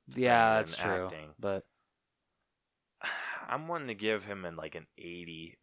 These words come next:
Speaker 1: because
Speaker 2: Eighty?
Speaker 1: of h-, just how off the vo-, the, the voice was at the beginning.
Speaker 2: Well, okay, so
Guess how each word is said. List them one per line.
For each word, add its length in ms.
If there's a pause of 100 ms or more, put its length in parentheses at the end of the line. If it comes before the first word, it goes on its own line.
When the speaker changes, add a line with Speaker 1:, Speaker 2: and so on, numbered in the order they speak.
Speaker 1:
because 320
Speaker 2:
Eighty? 100
Speaker 1:
of 60
h-, 80
just 200
how 380 (460)
off 460
the 140
vo-, 260 (160)
the, 160 (680)
the 100
voice 400
was 200
at 120
the 60
beginning. 460 (520)
Speaker 2:
Well, 160
okay, 260
so 380